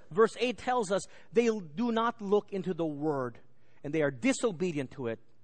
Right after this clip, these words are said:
And that's why verse two tells us we as Christians are to desire God's word so we can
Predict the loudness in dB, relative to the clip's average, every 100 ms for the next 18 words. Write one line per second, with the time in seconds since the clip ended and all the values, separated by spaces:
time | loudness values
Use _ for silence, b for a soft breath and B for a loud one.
0 | -20 b b -2 0 2 2 4 2 0
1 | -2 -6 0 2 2 -2 -4 -4 -4 b
2 | b b -16 -4 -4 -2 0 0 0 -4
3 | -2 2 2 2 4 4 4 4 6 6
4 | 6 6 6 6 4 2 4 4 0 -8
5 | b b b -2 2 2 2 0